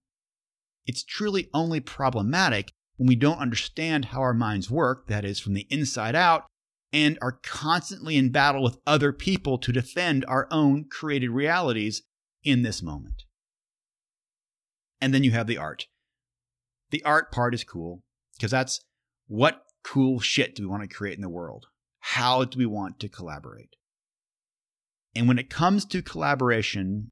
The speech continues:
I contend there are two crucial elements to make it effortless.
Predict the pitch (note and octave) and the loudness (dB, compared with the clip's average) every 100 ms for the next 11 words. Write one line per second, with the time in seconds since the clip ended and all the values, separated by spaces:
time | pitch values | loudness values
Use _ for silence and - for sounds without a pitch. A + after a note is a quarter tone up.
0 | - B2+ D#3 D3 C3 C3 B2+ A#2 A2 - | -4 -2 0 -2 -2 0 2 0 -2 -4
1 | - D3 C#3+ - - C3+ C3 C#3+ - G#2 | -4 -2 -4 -8 -2 0 0 -2 -6 -8
2 | F2+ D#2+ - - - _ _ _ - G#2 | -6 -10 -14 -14 -16 _ _ _ -4 -4
3 | F#2 G#2 - G2+ - - - - - | -4 -8 -10 -12 -12 -18 -16 -14 -14